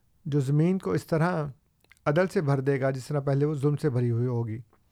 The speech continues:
تو یہ ظاہر ہے کہ تو امام مہدی کی نشانی ہے کہ وہ زمین کو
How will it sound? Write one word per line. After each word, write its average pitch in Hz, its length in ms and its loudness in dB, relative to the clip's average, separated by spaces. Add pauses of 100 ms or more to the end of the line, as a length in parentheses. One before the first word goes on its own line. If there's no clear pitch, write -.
(280)
تو 143 80 -10
یہ 143 240 2
ظاہر 139 260 0
ہے 151 80 0
کہ 151 100 -4
تو 143 100 -4
امام 139 220 0
مہدی 151 240 2
کی 165 60 -2
نشانی 139 440 0
ہے 135 100 -2
کہ 135 80 -6
وہ 135 120 0
زمین 139 300 -2
کو 131 240 -6